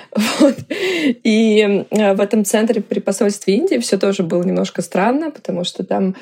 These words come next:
практически ни у кого не было коврика для йоги. Это на тот момент была большая редкость и удача вообще <laughs> заиметь себе такой коврик. Вот. Но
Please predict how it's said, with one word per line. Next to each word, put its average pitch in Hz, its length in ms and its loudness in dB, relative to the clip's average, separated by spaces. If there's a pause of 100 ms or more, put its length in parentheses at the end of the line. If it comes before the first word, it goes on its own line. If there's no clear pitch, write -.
(340)
практически - 480 -2
ни 214 100 2
у 208 80 2
кого 220 300 2
не 208 120 2
было 180 200 0
коврика 185 420 -2
для 180 140 0
йоги. 240 500 0 (800)
Это 185 240 -2
на 180 160 0
тот 190 180 -2
момент 202 300 2
была 190 160 4
большая 190 360 2
редкость 190 680 0
и 190 180 -4
удача 190 480 0
вообще 226 300 2 (320)
<laughs> 349 340 0
заиметь 226 480 4
себе 196 480 2
такой 220 240 0
коврик. 208 440 0 (520)
Вот. 226 480 4
Но 262 680 4